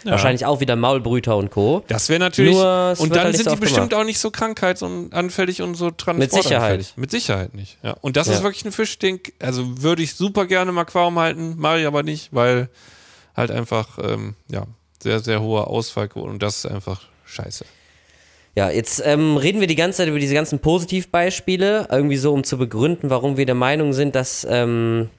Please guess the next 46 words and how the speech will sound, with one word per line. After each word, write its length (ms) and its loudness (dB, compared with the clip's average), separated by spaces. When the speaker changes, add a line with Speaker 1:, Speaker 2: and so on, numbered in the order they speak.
Speaker 2:
artgerechte 580 0
Haltung 260 0
im 120 0
Aquarium 680 0
aus 180 0
unserer 360 2
Sicht 260 -4
möglich 420 2
ist. 320 -2
Ähm, 340 0
Beispiel 340 0
vielleicht 280 2
auch 60 2
nochmal, 160 2
hatten 180 -2
wir 80 2
ja 120 2
auch 180 0
in 120 2
vorletzter 460 0
Folge, 260 0
glaub 160 2
ich, 60 -4
die 100 -6
Friedmannis 600 -2
genannt, 420 0
ne? 160 2
Speaker 1:
Ja. 60 2
Speaker 2:
Die 80 2
hast 200 -2
du 60 2
ja 140 4
auch 160 0
im 80 2
Roten 340 0
Meer 220 4
gesehen, 420 2
wie 80 0
die 80 -4
in 100 0
ihren 300 2
Höhlen 340 2
leben, 480 2
wie 100 -2
die 140 0
ihre, 300 2